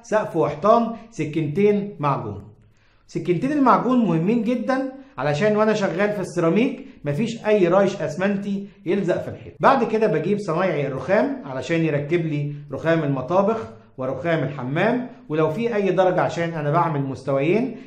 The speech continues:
يركب لي الدرجة دي. المرحلة اللي بعديها بيخش صنايع السيراميك علشان يعمل الشقة كلها سيراميك، وبكده بتكون انتهت مرحلة الديرتي وورك اللي هي بنسميها مرحلة العجين.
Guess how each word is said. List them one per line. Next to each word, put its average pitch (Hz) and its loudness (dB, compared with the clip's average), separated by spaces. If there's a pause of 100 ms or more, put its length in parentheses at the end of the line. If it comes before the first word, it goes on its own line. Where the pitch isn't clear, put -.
يركب 175 -2
لي 170 -4 (280)
الدرجة 143 0
دي. - -6 (260)
المرحلة 175 0
اللي 220 2
بعديها 185 2
بيخش 170 -2
صنايع 156 -2
السيراميك 143 -2 (260)
علشان 151 -2 (340)
يعمل 160 -2
الشقة - -6
كلها 160 0
سيراميك، 156 -2 (260)
وبكده 196 2 (220)
بتكون 185 -4
انتهت 165 -2
مرحلة 165 -2 (240)
الديرتي 143 -2
وورك 113 -6 (260)
اللي 139 -4
هي 208 4
بنسميها 170 0 (120)
مرحلة 180 0 (300)
العجين. 113 -8